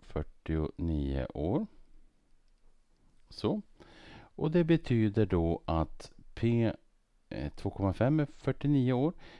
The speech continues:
Det betyder då att två komma fem procent av de kvinnor som får en hjärtinfarkt får hjärtinfarkten före fyrtionio års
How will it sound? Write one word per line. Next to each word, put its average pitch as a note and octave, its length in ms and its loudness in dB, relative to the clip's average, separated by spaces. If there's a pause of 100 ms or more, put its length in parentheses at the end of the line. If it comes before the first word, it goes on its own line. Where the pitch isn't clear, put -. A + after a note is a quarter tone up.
(120)
Det - 100 -4
betyder G#2+ 460 2
då F#2+ 100 6
att F2 160 2
två D#3+ 200 0
komma E3 260 0
fem B2+ 320 2
procent G2 680 0 (120)
av E2+ 380 0 (560)
de D#2+ 180 0
kvinnor C3+ 420 4
som F3 180 -2
får D#3+ 200 0
en D#3+ 100 6
hjärtinfarkt D#3 720 0
får A2+ 500 0
hjärtinfarkten F2+ 1040 0
före F2+ 680 0
fyrtionio F2 760 -2
års - 320 -8